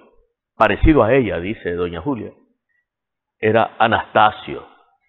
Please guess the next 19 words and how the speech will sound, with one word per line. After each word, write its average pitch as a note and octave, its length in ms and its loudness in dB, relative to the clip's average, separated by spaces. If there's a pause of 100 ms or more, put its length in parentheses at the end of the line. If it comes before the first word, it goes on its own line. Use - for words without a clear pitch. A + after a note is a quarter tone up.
(1300)
Ella C3+ 540 2
lamenta G#2+ 880 0 (840)
no B2 180 2
haberle C3 400 4
reservado G#2 680 2 (140)
su A3+ 140 2
nombre D#3+ 640 2 (1900)
a G#2+ 140 0
Tacho B2+ 460 0 (1200)
y A2 120 2
habérselo A2+ 440 4
puesto B2 260 0
al G#2+ 100 2
hijo A2+ 120 4
mayor, G2+ 400 2 (160)
que G2+ 60 -6
era G2 80 -8
un G2 80 -8
desastre. - 480 -10